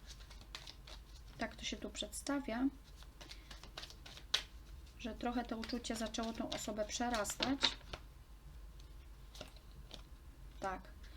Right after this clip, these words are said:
I zaczęła po prostu odczuwać tęsknotę i potrzebę bycia z Wami. Zobaczymy,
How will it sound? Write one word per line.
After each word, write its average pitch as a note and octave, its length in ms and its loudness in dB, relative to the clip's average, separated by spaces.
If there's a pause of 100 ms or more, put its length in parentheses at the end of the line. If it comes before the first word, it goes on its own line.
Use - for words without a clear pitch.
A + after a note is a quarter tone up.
(280)
I A#3 60 2
zaczęła A#3+ 360 6
po A3 100 -2
prostu G#3+ 260 0
odczuwać G#3+ 400 2
tęsknotę A#3 760 4
i G#3 280 -2
potrzebę G#3+ 400 4
bycia G3+ 260 2
z - 120 -2
Wami. G#3+ 400 10 (960)
Zobaczymy, G#3+ 640 2